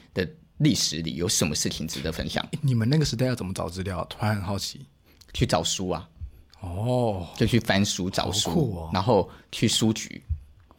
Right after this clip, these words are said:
Speaker 1: 然后我一开始其实我并不是一个对历史有兴趣的人。
Speaker 2: 嗯。
Speaker 1: 可是我就觉得，哇，老师这个方法好特别哦，我自己去找书诶。然后我就自己就跑去书店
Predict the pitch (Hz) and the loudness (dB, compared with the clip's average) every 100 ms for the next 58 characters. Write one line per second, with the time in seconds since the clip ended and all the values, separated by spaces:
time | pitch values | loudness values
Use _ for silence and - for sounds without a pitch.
0 | - - - 123 165 196 151 - - _ | -20 -20 0 2 6 6 4 -2 -20 _
1 | 127 208 - 214 - - - 117 104 87 | 4 4 4 4 4 2 2 2 2 4
2 | 117 101 107 101 95 107 80 - - - | 2 2 2 2 4 4 2 0 -4 2
3 | 147 - - - - - - - - - | 2 2 0 -2 -4 -4 -4 -6 -6 -6
4 | - - 123 98 92 113 127 233 147 - | -8 -4 -2 0 -2 2 6 6 4 0
5 | - _ _ 127 233 - 165 165 156 190 | -20 _ _ 0 2 4 2 2 2 2
6 | 226 - - 110 - 185 185 165 165 151 | 2 0 -2 0 2 2 2 0 0 -2
7 | - 87 80 - 160 - 73 62 62 - | -4 -4 -2 2 2 2 -4 -4 -6 -8
8 | _ - _ _ _ - 101 - 120 113 | _ -20 _ _ _ -14 -6 -2 -2 -2
9 | - 71 - - 123 139 - - - - | -8 -10 -6 -2 2 2 2 -2 -16 -20
10 | _ _ _ _ - 98 117 95 107 95 | _ _ _ _ -2 2 4 6 4 4
11 | 87 - - - - 113 - 85 98 - | 0 -12 -20 -20 -2 -2 -2 -2 -2 -2
12 | 80 95 - 90 90 71 | -4 -6 -6 -6 -4 -6